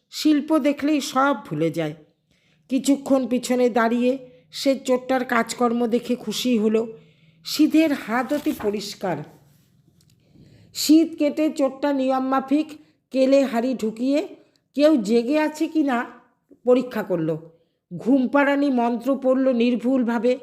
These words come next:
তারপর সেধল। পিছু পিছু সিধুও ঢুকে পড়ল। চোরটার হাত যে ভালো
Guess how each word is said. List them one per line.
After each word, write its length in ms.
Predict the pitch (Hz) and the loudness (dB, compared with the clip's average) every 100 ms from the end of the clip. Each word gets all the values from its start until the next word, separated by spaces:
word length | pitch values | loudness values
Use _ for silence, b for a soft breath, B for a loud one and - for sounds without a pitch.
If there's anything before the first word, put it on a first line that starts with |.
| - - _ - | -8 -20 _ -12
তারপর 600 | 185 196 233 - 214 269 | -4 -2 -2 -2 -2 -2
সেধল। 540 | 277 196 147 160 156 151 - _ _ _ _ _ - | -4 -4 -2 -2 -4 -6 -16 _ _ _ _ _ 2
পিছু 380 | 320 330 339 | 4 4 2
পিছু 340 | 330 320 - 349 | 2 -2 0 -2
সিধুও 460 | - 247 202 247 | -2 -4 -2 0
ঢুকে 300 | 294 233 175 | 0 -2 -2
পড়ল। 340 | 170 165 147 151 - _ _ _ _ _ _ _ - | -4 -4 -4 -8 -12 _ _ _ _ _ _ _ -2
চোরটার 480 | 311 311 311 330 294 | 0 2 2 2 2
হাত 340 | 202 262 233 | -2 -4 -2
যে 120 | 320 | -2
ভালো 560 | 262 240 277 294 302 | -2 0 0 0 -4